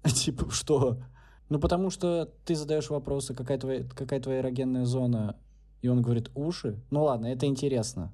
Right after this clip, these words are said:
<laughs> И тут можно многое об этом обсудить. Но был вопрос г-, с тремя вариантами ответа. Что было?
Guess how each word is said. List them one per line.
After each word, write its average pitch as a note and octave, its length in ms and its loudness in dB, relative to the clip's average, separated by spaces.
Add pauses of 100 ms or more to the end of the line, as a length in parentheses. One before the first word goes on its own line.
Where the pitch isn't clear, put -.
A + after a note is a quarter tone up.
<laughs> - 1120 0
И C#3 80 4
тут C3 180 2
можно C3+ 280 2
многое B2+ 600 2
об F#2+ 140 -2
этом G2+ 200 -2
обсудить. G2+ 440 -6 (260)
Но A#2+ 180 4
был B2 420 2 (160)
вопрос B2 680 -2 (420)
г-, A2+ 140 -6 (100)
с - 100 -4
тремя D3 280 0
вариантами C3 400 0
ответа. C3 320 -2
Что E3+ 240 -2
было? D#3 360 -4